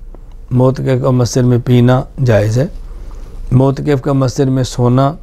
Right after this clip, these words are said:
जायज़ है। ज़रूरत की बात करना जायज़ है। अपना निकाह एतिकाफ़ के दिनों में मस्जिद में जायज़ है। किसी और का निकाह हो और ये निकाह ख़ां हो, तब भी जायज़ है।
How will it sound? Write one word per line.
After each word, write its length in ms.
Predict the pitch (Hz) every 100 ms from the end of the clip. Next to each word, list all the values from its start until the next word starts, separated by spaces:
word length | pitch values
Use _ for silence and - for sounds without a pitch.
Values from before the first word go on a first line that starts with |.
| - - - -
जायज़ 320 | 107 110 120
है। 200 | 127 190 - - - - - - -
ज़रूरत 460 | 123 135 135 139
की 140 | - 131
बात 280 | 120 123 -
करना 460 | 147 139 139 135 - - 131
जायज़ 440 | 117 107 113 127
है। 160 | 143 - - - - - - - - -
अपना 340 | - 170 185 190
निकाह 640 | 170 156 139 127 - -
एतिकाफ़ 460 | 135 127 131 139 -
के 120 | 143
दिनों 340 | 120 143 170
में 160 | 156 120
मस्जिद 420 | 117 113 - 139
में 160 | 117 113
जायज़ 340 | 113 107 110
है। 140 | 127 220 - - - - - - -
किसी 260 | 143 135 151
और 220 | 147 165
का 140 | 170
निकाह 320 | 151 135 139 127
हो 200 | 123 -
और 120 | 131
ये 180 | 127 156
निकाह 320 | 147 127 131
ख़ां 260 | 120 135 143
हो, 140 | 113
तब 240 | 107 - 110
भी 100 | 123
जायज़ 360 | 135 135 131
है। 140 | 160